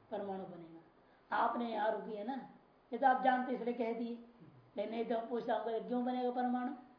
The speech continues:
विणु को तोड़ा, कोई और बना दो, डाणु बना दो, डाणु को तोड़ो, कानू बनाओ, कानू को तोड़ो, पानू बना दो, पानू को तोड़ो, भानु बना दो,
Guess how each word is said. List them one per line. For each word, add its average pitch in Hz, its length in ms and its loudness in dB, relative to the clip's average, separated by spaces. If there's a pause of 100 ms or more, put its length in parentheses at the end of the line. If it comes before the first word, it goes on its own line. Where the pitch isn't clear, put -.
(760)
विणु 233 280 2
को 240 100 4
तोड़ा, 226 280 2 (680)
कोई 196 120 -2
और 220 200 6
बना 254 220 4
दो, 247 60 2
डाणु 214 260 0
बना 247 200 0
दो, - 360 -14 (640)
डाणु 233 280 2
को 247 80 4
तोड़ो, 214 220 0
कानू 240 280 0
बनाओ, 247 300 0 (680)
कानू 240 220 2
को 254 120 -2
तोड़ो, 226 180 -2
पानू 240 260 0
बना 254 260 2
दो, 254 120 -4 (640)
पानू 247 180 4
को 254 100 2
तोड़ो, 214 240 0
भानु 247 280 0
बना 254 300 2
दो, 247 240 -4